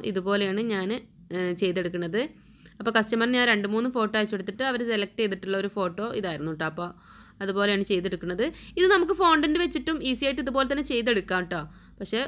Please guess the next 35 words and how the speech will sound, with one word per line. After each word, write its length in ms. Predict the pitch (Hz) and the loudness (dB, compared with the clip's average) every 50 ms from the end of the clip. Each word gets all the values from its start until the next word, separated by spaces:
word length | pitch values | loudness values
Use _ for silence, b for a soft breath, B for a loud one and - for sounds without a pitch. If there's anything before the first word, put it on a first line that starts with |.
| - - | -4 -6
കുറച്ചും 240 | - 226 226 226 226 | -8 -8 -4 -4 -4
കൂടി 100 | 247 269 311 | -2 0 -2
റിസ്ക് 160 | 320 - - 269 | -2 0 0 0
ആയിരിക്കും, 220 | 240 226 214 214 | 2 2 2 2
ഇതിനേക്കാളും 360 | 208 208 220 214 226 226 254 285 | 2 2 2 2 2 2 2 0
റിസ്ക് 180 | 277 262 - - 240 | -2 -4 0 0 0
ആയിരിക്കും. 260 | 220 214 220 240 269 294 - - 294 | 0 0 -4 -8 -10 -10 -10 -10 -6
ഉം, 300 | 294 294 285 285 277 269 254 254 - - - - | -4 -4 -4 -4 -6 -6 -10 -10 -12 -14 -10 -6
എന്നാലും 280 | 226 233 240 247 294 311 294 | -2 0 0 0 0 -2 -4
കുഴപ്പമില്ല. 320 | 311 294 285 302 285 277 262 269 | -4 -4 -2 -2 -2 -2 -2 -2
പക്ഷേ 160 | 262 - 269 269 | -2 -2 -2 -2
ഈ 20 | 262 269 | -2 -2
ഒരു 80 | 269 277 262 | -2 0 2
മഴക്കാലത്ത് 580 | 254 226 220 214 214 226 220 220 220 220 214 240 240 | 2 2 0 0 0 0 0 0 0 -2 -2 -2 -2
ഇങ്ങനെ 180 | 233 226 226 220 - - 208 | 0 0 -2 -2 -4 -4 -2
ഇത് 120 | 208 214 214 208 208 202 202 196 185 - - - - B B B B B B - | 0 2 2 2 2 2 0 -2 -4 -6 -10 -16 -18 B B B B B B 0
ഫോണ്ടന്റ് 340 | 233 226 226 220 233 220 262 262 | 2 2 2 2 0 0 2 2
വെച്ച് 140 | 226 220 220 247 | 0 0 0 2
ചെയ്യണതും 360 | 233 220 220 220 214 240 240 - - | 2 2 2 2 0 -2 -4 -4 -6
ഒത്തിരി 240 | 214 - 226 208 226 220 214 220 - | -6 -4 -4 -2 -2 -4 -4 -6 -6
ബുദ്ധിമുട്ട് 360 | 202 185 175 185 190 185 190 | -6 -4 -2 -2 -4 -2 -4
തന്നെയല്ലേ. 320 | 202 190 180 160 147 143 - - B B B B B B B B B B B B B | -4 -4 -4 -6 -6 -8 -12 -14 B B B B B B B B B B B B B
പോരാത്തതിന് 420 | 196 185 175 170 180 185 190 214 240 220 | -2 0 0 0 0 0 0 0 0 0
ഫോണ്ടന്റ് 320 | 233 220 208 202 202 220 240 | 2 2 2 2 2 0 0
ഇഷ്ടമില്ലാത്തവരുണ്ടാവും, 840 | 226 - - 247 233 233 226 220 240 240 240 233 226 226 226 247 277 294 - - | 0 0 0 2 2 2 2 2 2 0 0 0 0 0 0 -2 -4 -6 -6 -4
ചിലവും 300 | 277 247 226 220 226 226 214 | -2 0 0 0 0 0 0
കൂടുതലാണ്. 520 | 226 214 202 208 214 220 214 208 208 220 254 - - | 2 2 2 2 2 2 2 2 0 0 -2 -6 -6
അപ്പോൾ 140 | 208 - 220 214 | -8 -6 -4 -2
നമുക്ക് 180 | 208 208 202 233 220 | -2 -2 -2 -4 -4
ഇതുപോലെ 300 | 196 196 208 214 233 285 302 | -4 -2 -2 -2 -2 -4 -4
ക്രീമൊക്കെ 340 | 311 277 233 226 220 214 214 202 | -4 -2 -2 -2 -2 -2 -2 -2
വെച്ചിട്ട് 240 | 190 - 214 208 311 - - | -2 -4 -4 -6 -4 -2 0
അഡ്ജസ്റ്റ് 300 | 233 208 185 196 - - 180 | -2 -2 -2 -4 -4 -4 -4
ചെയ്ത് 120 | 170 165 170 | -4 -4 -4
കൊടുക്കാം. 280 | 165 156 156 131 - | -6 -6 -6 -10 -12